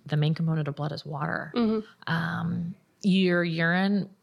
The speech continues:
Speaker 1: should consistently be pale yellow or colorless. If it's
Speaker 2: Mm-hmm.
Speaker 1: anything darker or brighter than pale yellow, you're dehydrated. So water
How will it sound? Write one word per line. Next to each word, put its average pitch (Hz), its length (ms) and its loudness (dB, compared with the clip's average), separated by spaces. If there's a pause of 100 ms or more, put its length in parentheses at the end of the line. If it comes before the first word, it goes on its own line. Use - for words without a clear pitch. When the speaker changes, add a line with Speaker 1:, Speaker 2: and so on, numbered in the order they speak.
Speaker 1:
should - 320 -4
consistently 196 640 -2
be 170 140 -2
pale 170 320 -4
yellow 160 260 0
or 143 100 -2
colorless. - 840 -8
If - 100 -6
it's 233 60 0
Speaker 2:
Mm-hmm. 208 100 2
Speaker 1:
anything 190 280 4
darker 151 460 2
or 143 140 2
brighter 143 480 2
than 147 160 0
pale 160 380 0
yellow, 160 500 2 (140)
you're 160 160 2
dehydrated. 147 580 -4 (640)
So - 180 4
water 165 500 4